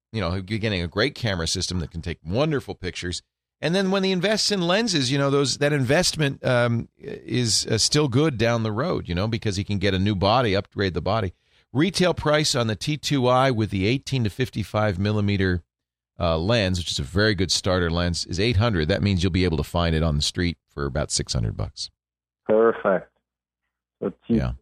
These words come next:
Speaker 2: T two I.
Speaker 1: Actually, that's U S. I don't know what they're gonna, how they're gonna kill you in Canada.
Speaker 2: Right, it's
Speaker 1: I don't
Speaker 2: another
Speaker 1: know.
Speaker 2: hundred and fifty bucks, more or less.
Speaker 1: Yeah, that's, they just really, the exchange rates are terrible. You should come in, come down here and buy it.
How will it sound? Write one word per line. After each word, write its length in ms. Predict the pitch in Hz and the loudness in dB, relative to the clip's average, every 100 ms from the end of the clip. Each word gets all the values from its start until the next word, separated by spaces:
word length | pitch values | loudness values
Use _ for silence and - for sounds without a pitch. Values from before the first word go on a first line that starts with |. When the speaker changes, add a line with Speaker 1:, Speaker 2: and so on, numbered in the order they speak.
| _ _ | _ _
Speaker 2:
T 40 | 85 | -12
two 40 | - _ - | -12 _ 0
I. 160 | 139 | 2
Speaker 1:
Actually, 240 | 143 151 139 | 4 2 4
that's 260 | 156 - | 2 4
U 220 | 151 143 | 4 4
S. 200 | 117 90 | 4 4
I 100 | 120 127 | 4 4
don't 100 | 117 | 4
know 100 | 107 | 2
what 120 | 92 | 2
they're 80 | 87 | 2
gonna, 200 | 80 78 _ - | 0 -2 _ -6
how 160 | 80 101 | 0 2
they're 100 | 85 | 2
gonna 160 | 71 69 | 2 -2
kill 220 | - 90 | 0 0
you 100 | 69 | 2
in 80 | 65 | 0
Canada. 440 | - 73 65 62 - _ _ _ _ - | -2 -4 -4 -8 -10 _ _ _ _ -2
Speaker 2:
Right, 100 | - | 0
it's 100 | 113 | 2
Speaker 1:
I 40 | |
don't 80 | 135 | 2
Speaker 2:
another 180 | 139 131 | 4 4
Speaker 1:
know. 60 | 120 | 4
Speaker 2:
hundred 200 | 117 113 | 2 0
and 100 | - | 0
fifty 220 | 113 104 | -4 0
bucks, 260 | 98 104 - | 2 0 0
more 140 | 101 | 0
or 40 | 95 | 2
less. 160 | 98 - | 0 0
Speaker 1:
Yeah, 280 | 120 143 123 | 0 2 2
that's, 320 | 127 120 - | 2 0 0
they 180 | 147 147 | 0 -2
just 260 | 143 185 151 | -2 -4 0
really, 220 | 170 139 | 0 0
the 120 | 120 | 0
exchange 420 | 101 - 165 165 | -2 0 0 2
rates 160 | 120 - | 0 -2
are 40 | |
terrible. 400 | - 120 135 107 | -2 0 0 0
You 40 | 85 | -2
should 120 | - | 0
come 140 | 151 | 0
in, 140 | 160 131 - | 2 0 0
come 140 | 160 | 0
down 220 | 160 156 | 2 4
here 180 | 120 117 | 2 2
and 80 | 101 | 2
buy 200 | 90 85 | 2 0
it. 120 | 76 | -2